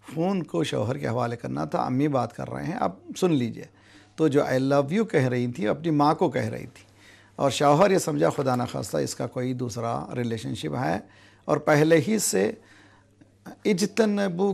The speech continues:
کثیرا من الظن"، قرآن یہ کہتا ہے، "Be away from majority of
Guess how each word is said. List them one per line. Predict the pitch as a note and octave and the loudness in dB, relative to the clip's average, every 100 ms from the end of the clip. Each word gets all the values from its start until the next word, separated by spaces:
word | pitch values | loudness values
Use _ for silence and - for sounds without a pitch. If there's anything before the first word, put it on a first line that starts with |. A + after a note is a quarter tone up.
| G3 | 0
کثیرا | D#3 - - A3 A3 G#3 | 0 2 0 2 2 2
من | F#3+ E3+ | 2 2
الظن"، | D3+ B2 C3+ C#3 A2+ - | 2 2 2 2 0 -6
قرآن | - C#3+ D#3 | -2 0 0
یہ | D3+ | -2
کہتا | D#3 D3+ F2 E3 | -2 -2 0 0
ہے، | C#3+ F3+ | -2 -8
"Be | C3 C#3 G3 G3+ G3+ - - | -8 -4 -4 -2 -6 -8 -4
away | C3+ C#3+ F3+ F#3 E3 | -2 0 0 0 -2
from | D3+ | -2
majority | C3 B2+ C3 B2 F3 F#3+ F#3 D#3+ | 0 -2 -4 -4 -2 0 0 -2
of | D#3+ | -2